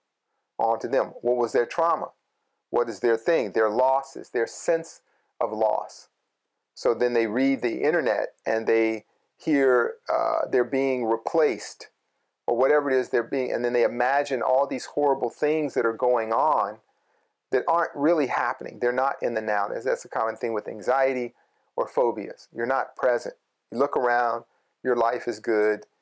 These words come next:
Uh, ethnic people aren't doing any better than they have in the last hundred years. Uh, nobody's taken over anything, right? The natural browning or darkening of America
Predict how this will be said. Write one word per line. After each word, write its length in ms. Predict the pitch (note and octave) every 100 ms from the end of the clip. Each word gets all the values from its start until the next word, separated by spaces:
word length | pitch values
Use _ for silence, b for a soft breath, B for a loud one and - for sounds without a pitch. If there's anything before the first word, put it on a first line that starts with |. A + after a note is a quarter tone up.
| _ _
Uh, 260 | - A2+ G#2+ -
ethnic 360 | C3 - B2
people 300 | - B2 B2
aren't 180 | A2+ -
doing 240 | A#2 A2 G#2+
any 140 | A2+
better 280 | G2+ G#2+ G#2+
than 140 | G2+
they 140 | G2+ G#2
have 180 | G#2+
in 60 | G2+
the 60 | G2
last 280 | G#2+ G#2
hundred 280 | - A2 G2
years. 260 | G#2 G#2 G2 _ _ _ _ -
Uh, 40 |
nobody's 520 | A2+ B2+ B2 A#2 A2+ -
taken 360 | B2+ A2+ G#2
over 420 | G2 G#2 G#2 G2+ -
anything, 520 | A#2 G#2 - - - _ _ _ _ _ _ _ _ _ _ _
right? 320 | G#2+ G#2+ A2 -
The 60 | G#2+
natural 720 | A2 A#2+ B2+ - A#2 A2 - _ _ _ _ -
browning 760 | - G2 A#2 A#2 B2 A#2 A2
or 120 | G#2 F#2
darkening 420 | G#2 A2 A#2 A2
of 80 | G2
America 640 | G2 G#2 G#2 G#2 G#2